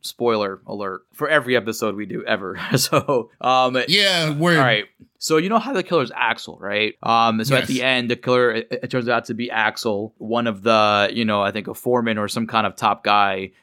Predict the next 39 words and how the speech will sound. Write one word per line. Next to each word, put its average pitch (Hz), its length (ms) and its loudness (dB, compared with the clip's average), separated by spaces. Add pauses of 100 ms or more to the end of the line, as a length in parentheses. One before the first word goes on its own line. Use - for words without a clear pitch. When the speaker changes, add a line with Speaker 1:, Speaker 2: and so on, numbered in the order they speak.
Speaker 1:
in 104 60 -6
that 110 160 0
mining 107 320 0
group. 92 380 -8
So 120 600 2 (220)
my 214 240 2
question 185 480 -6
is, 101 360 -6
what 110 300 0
happened? 185 720 -2 (320)
Like, 117 320 -2
I 143 140 0
wanna 190 260 -4
know 151 420 0
Harry's 131 600 0
reign 165 160 -12
of 90 120 -20
terror. - 440 -10
You 113 80 -8
know 117 60 -2
what 120 40 -2
I - 40 -2
mean? 127 100 2
Like, 117 220 0 (100)
they 165 160 2
show 170 380 4
you, 151 340 0
like, 127 400 2
little 175 180 6
snippets 180 520 0
here 196 200 2
and 190 160 2
there, 202 300 0
you 120 60 -4
know 123 60 0
what 131 40 4
I - 40 2
mean? 151 280 -4
But 117 340 2